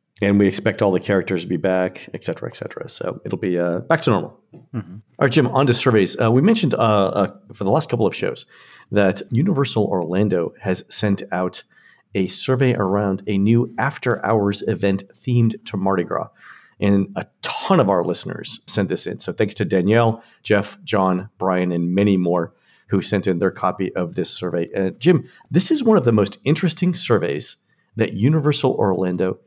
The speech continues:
Speaker 1: has sent out in a long, long time for two reasons. One, the detail in this survey really shows you where they're thinking.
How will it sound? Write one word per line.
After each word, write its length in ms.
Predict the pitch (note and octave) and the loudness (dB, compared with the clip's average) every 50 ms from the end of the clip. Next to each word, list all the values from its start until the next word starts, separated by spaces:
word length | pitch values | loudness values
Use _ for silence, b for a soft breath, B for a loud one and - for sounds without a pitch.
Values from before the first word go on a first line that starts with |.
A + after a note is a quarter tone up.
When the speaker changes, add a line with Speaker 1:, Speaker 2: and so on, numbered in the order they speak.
| _ _ _ | _ _ _
Speaker 1:
has 220 | - F#2+ - - - - | -6 -6 -4 -6 -8 -12
sent 360 | - - - A2+ G#2+ G2+ - | -6 -2 0 0 0 0 0
out 260 | G2+ F#2 G2 G2 - _ | -2 -2 -2 -4 -6 _
in 120 | G2 F#2 E2+ | -6 -4 -4
a 140 | E2 D#2+ | -4 -4
long, 720 | D#2+ D#2 D2+ D2+ D#2+ E2 G2 G#2+ G#2 G2+ G2+ G2+ G2 F#2+ - | -4 -6 -8 -8 -6 -2 -2 0 0 2 0 0 0 -2 -4
long 380 | - - F#2 F2+ F2+ F2+ F2 E2+ | -8 -8 -6 -4 -4 -4 -4 -6
time 340 | - - F2+ E2 D#2 E2+ b b b b b b b b | -8 -8 -8 -8 -8 -10 b b b b b b b b
for 100 | - A#2+ | -4 -4
two 220 | - - - C3 | -2 -2 0 0
reasons. 420 | G#2+ G2+ F2 - E2 D#2 - - - | 0 0 0 -2 -8 -12 -10 -6 -2
One, 500 | G#2 A2+ A#2+ A#2+ A#2 G#2+ A2 B B B B B B _ - | 0 2 4 4 4 2 0 B B B B B B _ -8
the 180 | A2+ F#2+ G#2+ | -4 0 0
detail 880 | G#2 F2+ E2+ - - B2 D#3 F3 - - - F#2+ - - - - - _ _ _ _ _ _ _ _ _ _ - | -2 -2 -4 -2 0 2 2 2 0 0 -2 -2 -2 -2 -4 -8 -12 _ _ _ _ _ _ _ _ _ _ 0
in 240 | B2 A2 G#2 G#2+ | 2 2 4 4
this 180 | G#2 G2 F#2+ G2 | 4 2 2 0
survey 560 | - - - G2+ F#2+ F2 - F2 F2 F2 - - - _ - | -2 -2 0 0 0 0 0 0 0 -2 -4 -6 -12 _ -10
really 400 | A2 G2 A2 B2+ D#3 D#3+ D#3 C#3 | -4 0 4 6 6 6 6 4
shows 360 | B2 - - A2+ A2 G2+ G2+ | 2 2 2 2 2 4 4
you 120 | G#2+ G2 | 2 0
where 240 | F2+ F2 F2+ F#2 F#2+ | 2 2 2 0 0
they're 160 | F2+ F2 F#2 F2 | 0 -2 -6 -8
thinking. 580 | - - G2 G#2 A#2 - F3 G3+ A3+ A3+ - | -6 -4 -2 -2 0 2 2 2 2 0 -4